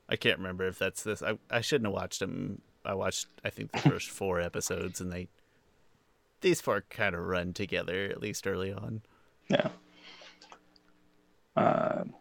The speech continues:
Speaker 2: and then, uh, Unalaq is, you know, proud of her and everything.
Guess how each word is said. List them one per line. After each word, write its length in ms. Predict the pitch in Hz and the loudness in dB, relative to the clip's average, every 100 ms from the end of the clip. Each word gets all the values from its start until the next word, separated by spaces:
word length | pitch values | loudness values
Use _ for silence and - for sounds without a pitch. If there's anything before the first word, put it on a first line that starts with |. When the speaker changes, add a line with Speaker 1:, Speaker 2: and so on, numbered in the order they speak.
| - | 2
Speaker 2:
and 120 | - 113 | 10 12
then, 440 | 110 104 101 98 - - - - _ _ _ _ _ _ _ _ - | 12 12 12 8 2 -10 -20 -20 _ _ _ _ _ _ _ _ 4
uh, 720 | 113 - - - - 107 - | 8 8 6 4 0 0 8
Unalaq 420 | 139 131 127 120 | 12 12 12 12
is, 180 | 120 - | 8 4
you 80 | 127 | 8
know, 120 | 113 | 8
proud 260 | - 117 113 | 12 12 12
of 80 | 113 | 12
her 120 | 117 | 12
and 120 | 113 | 12
everything. 520 | 110 117 - 135 160 | 12 10 6 6 4